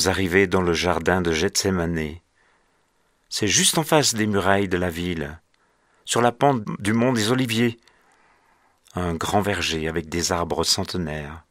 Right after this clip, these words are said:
Jésus vient souvent ici pour prier ou se reposer, et parfois même pour y passer la nuit. Regarde, les disciples sont restés là,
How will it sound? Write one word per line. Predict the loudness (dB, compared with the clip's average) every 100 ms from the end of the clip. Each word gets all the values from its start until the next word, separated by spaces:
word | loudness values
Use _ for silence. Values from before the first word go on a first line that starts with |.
| _ _ _ _ _ _ _ _ _ _ _ _ _ _ _ _ _
Jésus | -6 -2 0 -2
vient | 0 0
souvent | 0 0 0 -2 -6 -8
ici | 0 0 0 -4 _ _ _ _ -4
pour | 0 0 -2 -6
prier | -2 0 2 4 2 0
ou | -4 -6
se | -4
reposer, | -2 -4 -2 -2 0 -4 -6 _ _ _ _ _ _ _ _ _ _ _ -16
et | -8
parfois | -6 -4 0 2
même | 4 2 0
pour | -2 -4
y |
passer | -2 -2 0
la | -2
nuit. | -4 -6 -10 -18 _ _ _ _ _ _ _ _ _ _ _ _
Regarde, | -8 -2 0 0 -2 -8 -10 -12 -20 _ _ _ _ _ _ _ _ _ _ -6
les | -4
disciples | 0 4 4 4 -4 -6 -4 -4
sont | -2 -4 -4
restés | -4 -2 -2 -4
là, | -6 -6 -8 -12